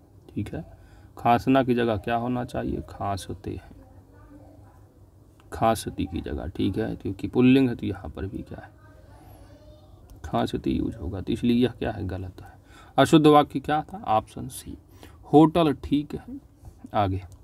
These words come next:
निम्नलिखित में से कौन सा शब्द उत्कर्ष का विलोम होगा? उत्कर्ष का विलोम शब्द क्या है?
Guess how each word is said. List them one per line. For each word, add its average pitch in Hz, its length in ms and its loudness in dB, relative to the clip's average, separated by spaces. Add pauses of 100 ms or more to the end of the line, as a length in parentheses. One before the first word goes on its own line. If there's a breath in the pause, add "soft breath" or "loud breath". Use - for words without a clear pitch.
(1500 soft breath)
निम्नलिखित 160 440 10
में 170 180 8
से 175 160 2
कौन 143 320 4
सा 120 200 2
शब्द 143 380 -2 (400 soft breath)
उत्कर्ष 143 580 4
का 131 220 4
विलोम 120 600 -2
होगा? 98 440 0 (580 soft breath)
उत्कर्ष 160 500 6
का 156 200 6
विलोम 127 420 4
शब्द 143 420 -6
क्या 175 160 0
है? - 200 -12